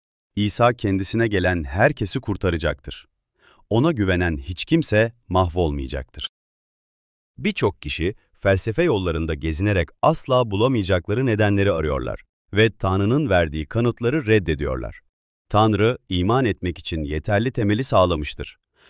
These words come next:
Bunu kabul etmeyen bir kişinin zihni karanlıkta kalır. Yılanlar tarafından ısırılanlar, tunç simgeye bakmayıp kuşkulansalar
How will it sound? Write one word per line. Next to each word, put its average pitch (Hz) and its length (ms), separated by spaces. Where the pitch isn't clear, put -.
Bunu 165 200
kabul 127 340
etmeyen 92 460
bir 113 100
kişinin 82 380
zihni 107 400
karanlıkta 92 600
kalır. 65 360
Yılanlar 131 460
tarafından 95 640
ısırılanlar, 87 680
tunç 165 240
simgeye 101 500
bakmayıp 90 500
kuşkulansalar 95 800